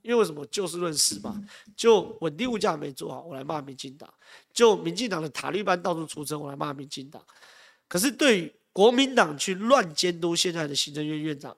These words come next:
我也骂国民党。所以有人常常说我墙头草，我是墙头草吗？不是，是因为不同的议题本来有的地方是民进党做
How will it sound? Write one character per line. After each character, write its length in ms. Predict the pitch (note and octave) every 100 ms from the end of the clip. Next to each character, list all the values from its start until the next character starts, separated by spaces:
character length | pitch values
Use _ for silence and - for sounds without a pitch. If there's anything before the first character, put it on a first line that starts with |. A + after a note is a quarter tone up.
| _
我 180 | F#3+ B3
也 80 |
骂 200 | E3+ D#3+
国 120 | D3+ B2+
民 160 | C#3+
党。 160 | C3+ - _ - - _
所 120 | -
以 140 | A#3 G#3+
有 140 | E3+
人 120 | D#3+ D#3+ -
常 140 | E3
常 100 | E3+
说 100 | F3+
我 120 | F3+
墙 280 | D#3 D3 D#3+
头 240 | F3 D#3 F#3+
草， 360 | - - - _ _ _ _ _ _ -
我 120 | - C#3+
是 80 |
墙 160 | G3+ D#3+
头 140 | E3
草 160 | D#3 C3
吗？ 100 | B2+ -
不 100 | D3
是， 320 | - G3+ D#3 - - - -
是 140 | -
因 100 | C4
为 80 | B3+ -
不 100 | C4
同 340 | - - D#3 D3+
的 120 | D#3
议 200 | G3+ E3
题 360 | - C#3 A2+ _ _ -
本 100 | C#3
来 80 | D#3+
有 200 | F#3+ C#3+
的 60 |
地 220 | C3+ F#3+
方 180 | D3+ D3+
是 120 | D3+
民 160 | E3+ C3
进 120 | D#3
党 160 | D3+ B2+
做 180 | - D#3